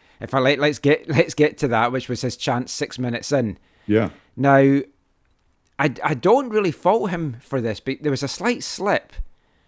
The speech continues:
Speaker 1: But as we'll, we'll come to later on, in fact, well, let, let's just talk about that now.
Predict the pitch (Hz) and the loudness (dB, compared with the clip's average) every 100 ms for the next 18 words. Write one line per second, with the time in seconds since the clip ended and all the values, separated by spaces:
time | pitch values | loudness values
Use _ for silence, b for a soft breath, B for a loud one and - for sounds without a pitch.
0 | _ _ _ _ - 160 151 - 156 147 | _ _ _ _ 0 4 4 2 0 0
1 | 143 - 147 127 - 151 - _ _ _ | 0 0 0 0 -2 -4 -4 _ _ _
2 | - 208 - 156 147 147 127 139 151 117 | -4 -2 -2 0 2 2 0 2 2 0
3 | - 123 113 127 135 175 202 180 185 135 | 2 2 2 -4 -2 0 0 0 -2 -6
4 | - 117 104 101 107 107 | -8 -8 -6 -4 -4 -4